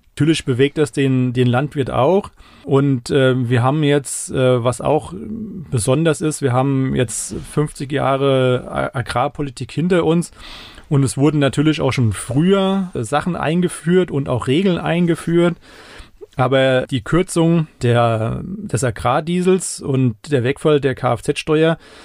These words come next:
wäre jetzt das erste Mal seit fünfzig oder siebzig Jahren Agrarpolitik,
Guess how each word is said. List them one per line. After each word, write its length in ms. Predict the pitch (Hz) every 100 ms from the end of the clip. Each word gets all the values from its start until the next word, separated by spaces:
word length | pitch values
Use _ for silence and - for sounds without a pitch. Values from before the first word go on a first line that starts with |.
| -
wäre 140 | - 123
jetzt 100 | 131
das 120 | 127
erste 440 | - 139 175 -
Mal 400 | 165 147 151 165
seit 320 | 139 131 120 -
fünfzig 420 | 151 160 165 143
oder 100 | 127
siebzig 320 | 113 156 -
Jahren 220 | - 139 147
Agrarpolitik, 760 | - 127 139 156 151 151 -